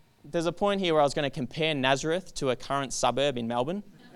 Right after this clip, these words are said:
Then I realized, probably not smart, 'cause I'll probably end up offending some people. Um, so there was nothing special about Nazareth. This Jesus person who showed up, he didn't come as they expected. And so often the kingdom of heaven operates and shows up in our lives,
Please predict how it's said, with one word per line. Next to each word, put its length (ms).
Then 100
I 60
realized, 340
probably 180
not 100
smart, 340
'cause 120
I'll 80
probably 520
end 160
up 120
offending 320
some 160
people. 320
Um, 320
so 420
there 100
was 120
nothing 340
special 380
about 220
Nazareth. 400
This 180
Jesus 560
person 480
who 120
showed 340
up, 240
he 100
didn't 240
come 380
as 160
they 160
expected. 540
And 140
so 280
often 240
the 80
kingdom 260
of 100
heaven 340
operates 440
and 100
shows 320
up 140
in 80
our 120
lives, 540